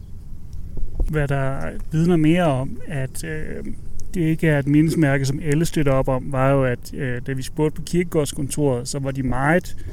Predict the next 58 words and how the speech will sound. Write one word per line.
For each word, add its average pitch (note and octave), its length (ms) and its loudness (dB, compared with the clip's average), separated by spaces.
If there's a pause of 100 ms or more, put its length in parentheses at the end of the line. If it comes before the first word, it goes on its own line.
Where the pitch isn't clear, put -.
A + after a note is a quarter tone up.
(260)
omhyggelige D#3+ 420 2
med C#3+ 100 2
at B2+ 100 -2
sige, D3+ 360 -2 (600)
"Vi D#3 80 -4
står D#3 380 0
ikke C#3+ 160 -8
for E3 100 -4
det D3+ 80 0
her. D3+ 160 -2 (580)
Vi D3 100 -4
står D#3+ 320 2
ikke - 120 -2
for D#3+ 120 -4
det D3 120 -2
her. D#3 220 2
Det C#3+ 140 -4
er D3 40 0
ikke C#3+ 140 0
os, C#3 140 -2
der D#3+ 100 -6
har B2+ 40 0
sat B2+ 260 -4
det - 80 -8
op." D#3 180 0 (680)
Og C#3+ 100 -6
det C#3+ 100 -2
gentog D#3 440 0
de C3+ 40 -6
jo C3 60 -6
to G3 220 2
gange. C#3 420 -2 (680)
Det C#3+ 120 -2
er C#3 40 -4
uden F3 300 0
for D#3 120 -6
deres, C3+ 600 0
det E3 80 -4
er D#3 40 2
uden F3 140 2
for F3+ 80 0
deres D3+ 240 2
ansvarsområde, C3 840 0 (140)
og - 160 -8
der C3+ 80 2
er D3 200 4
faktisk D#3 360 -2
ikke F#3+ 120 -2
engang D#3+ 300 4
så D3+ 100 -2
meget C#3 240 2
som C#3+ 140 0
et B2 80 0
skilt, - 480 0
der C#3 60 0
peger B2+ 340 -2
herhen C3 240 0
til. - 180 -10